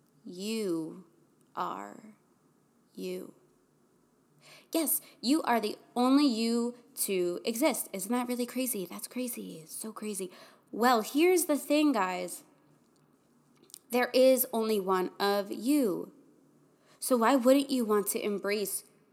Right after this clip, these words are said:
who you are, right? Think about that for a second.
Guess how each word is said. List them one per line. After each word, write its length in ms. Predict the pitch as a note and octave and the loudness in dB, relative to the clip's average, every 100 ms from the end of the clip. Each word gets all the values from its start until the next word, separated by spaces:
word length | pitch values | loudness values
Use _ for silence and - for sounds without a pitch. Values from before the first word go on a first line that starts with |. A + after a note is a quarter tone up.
| _ _ _ _ - | _ _ _ _ -4
who 200 | B3+ B3 | 0 0
you 300 | G3+ A#3+ B3 | 0 -2 -2
are, 360 | D#3 C#3 - - _ _ _ _ | -2 -4 -10 -18 _ _ _ _
right? 320 | F3 F3+ F#3 - _ _ _ _ _ _ _ _ _ _ | -2 -2 -2 -10 _ _ _ _ _ _ _ _ _ _
Think 260 | - A3 | -6 -4
about 220 | F#3+ E3+ - | -4 -8 -10
that 180 | - | -14
for 80 | - | -12
a 60 | - | -12
second. 340 | - - - | -12 -16 -20